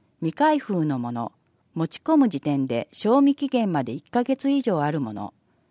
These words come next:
生鮮食品以外で常温保存が可能なもの等の気をつけるポイントがあります。地村さんの写真があります。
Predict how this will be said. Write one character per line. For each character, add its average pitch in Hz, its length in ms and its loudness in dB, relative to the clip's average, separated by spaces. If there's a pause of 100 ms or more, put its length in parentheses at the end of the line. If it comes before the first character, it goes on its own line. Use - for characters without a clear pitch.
(120)
生 294 280 0
鮮 294 260 2
食 285 300 0
品 269 260 4
以 262 40 2
外 165 220 2
で 113 260 -8 (340)
常 262 320 4
温 285 180 6
保 240 140 0
存 226 260 2
が 202 120 2
可 185 160 -4
能 190 220 -2
な 175 140 0
も 160 140 -2
の 143 200 -2 (260)
等 240 240 4
の 131 280 -4 (340)
気 208 140 2
を 269 120 8
つ - 100 -18
け 285 120 -2
る 208 100 -2
ポ 135 200 -4
イ 180 40 0
ン 196 60 -2
ト 180 160 -2
が 160 100 2
あ 143 60 2
り 139 100 -4
ま 104 160 -6
す。 - 180 -20 (1120)
地 220 160 2
村 320 220 6
さ 190 200 0
ん 165 80 -2
の 127 100 -2
写 110 180 -8
真 220 300 -2
が 196 100 4
あ 175 60 6
り 160 100 0
ま 117 140 -2
す。 - 200 -20